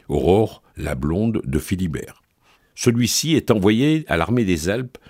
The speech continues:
commandée alors par le général Kellermann, qui doit faire face aux troupes du royaume de Piémont-Sardaigne, entrées dans la coalition européenne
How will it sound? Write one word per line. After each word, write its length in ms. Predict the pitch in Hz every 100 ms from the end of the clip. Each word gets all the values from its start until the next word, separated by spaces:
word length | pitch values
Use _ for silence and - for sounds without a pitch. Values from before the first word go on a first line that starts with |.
| _
commandée 380 | 92 95 98 101
alors 320 | 90 120 117
par 180 | 82 82
le 140 | 82
général 440 | 80 98 87 113
Kellermann, 680 | - 107 98 90 65 55 50 - _ _ -
qui 140 | 76
doit 160 | 80 76
faire 240 | 73 -
face 320 | - 113 -
aux 40 | 71
troupes 340 | - 113 85
du 100 | 76
royaume 480 | 76 82 85 95 85
de 100 | 73
Piémont-Sardaigne, 880 | - 87 80 - 78 69 90 123 135 - - -
entrées 380 | - 98 - 107
dans 120 | 85
la 80 | 71
coalition 840 | 71 98 98 92 90 - - 78 71
européenne 680 | 85 78 - 64 90 123